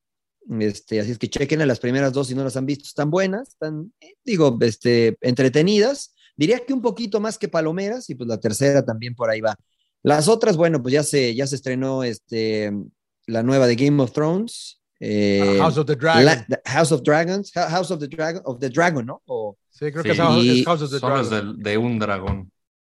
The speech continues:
Speaker 1: Claro, y
Speaker 2: Ya
Speaker 1: el
Speaker 2: la vi.
Speaker 1: jueves se estrena en Amazon Prime la nueva de Lord of the Rings. Este, también si les gusta toda esta vaina, eh,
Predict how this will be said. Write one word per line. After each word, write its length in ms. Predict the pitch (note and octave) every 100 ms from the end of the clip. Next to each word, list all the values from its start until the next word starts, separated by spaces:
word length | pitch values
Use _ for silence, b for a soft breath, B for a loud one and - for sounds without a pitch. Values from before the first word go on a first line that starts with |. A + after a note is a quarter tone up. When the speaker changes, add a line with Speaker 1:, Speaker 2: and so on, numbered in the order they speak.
| _
Speaker 1:
Claro, 380 | - A2+ A2+ A#2+
y 220 | D#3 F3
Speaker 2:
Ya 60 | G3
Speaker 1:
el 60 | F#3+
Speaker 2:
la 40 |
vi. 120 | F#3 G3+
Speaker 1:
jueves 880 | B3 C#4+ A3+ G#3+ C#4 - - - -
se 200 | - C#3+
estrena 720 | C#3 - G3+ G#3+ G#3 F#3 F#3+ -
en 180 | C#3
Amazon 420 | D#3 E3+ D3+ C#3+ C3
Prime 480 | D#3 E3+ F#3 G#3 - -
la 180 | C3 C3
nueva 520 | D3+ E3+ G3+ G3 F3+
de 400 | D#3+ G3 G#3+ A#3+ - C#3+
Lord 260 | D#3+ E3+
of 120 | D#3+
the 80 | C3 B2
Rings. 540 | B2+ A2 - - - _ _ _ _ -
Este, 380 | A#2 G#2 - G#2+
también 320 | A2+ B2+ C#3
si 100 | B2+
les 160 | A2+ A2
gusta 320 | C3+ C3+ B2
toda 240 | C3+ C3
esta 320 | A#2+ B2 A2+ - _
vaina, 560 | A#2 B2+ C#3 C#3+ E3 C3
eh, 340 | A2 G#2